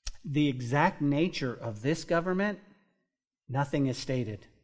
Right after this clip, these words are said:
We don't know. Daniel didn't say. I wish he would have. We sort of pinpointed out, but he didn't. So you go, "But what, what, he, what, so, so what do we know?"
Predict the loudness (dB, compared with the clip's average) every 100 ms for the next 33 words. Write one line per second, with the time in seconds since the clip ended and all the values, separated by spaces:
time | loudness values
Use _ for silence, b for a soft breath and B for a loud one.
0 | _ _ _ _ _ _ -4 2 2 2
1 | 4 4 2 -8 _ _ 0 2 6 6
2 | 4 2 0 0 0 0 -4 -16 _ _
3 | _ _ _ _ _ _ _ 2 4 4
4 | 4 4 6 6 2 -6 -12 _ _ _
5 | _ _ _ _ _ _ _ -6 -4 2
6 | 2 2 2 4 6 4 2 4 4 4
7 | 2 2 6 6 6 2 2 2 4 4
8 | 4 4 2 2 -2 -2 -6 -2 -4 0
9 | -2 -2 -2 2 2 4 6 6 4